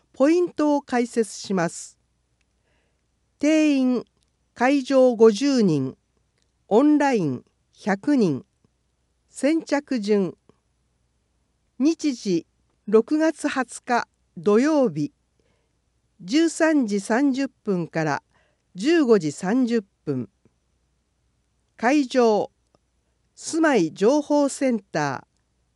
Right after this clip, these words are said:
ー、北区。申し込み、問い合わせ。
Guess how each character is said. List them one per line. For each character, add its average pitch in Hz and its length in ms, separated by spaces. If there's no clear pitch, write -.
ー、 - 0
北 277 320
区。 - 300
申 285 260
し - 200
込 277 200
み、 240 260
問 254 240
い 269 80
合 254 100
わ 226 140
せ。 - 340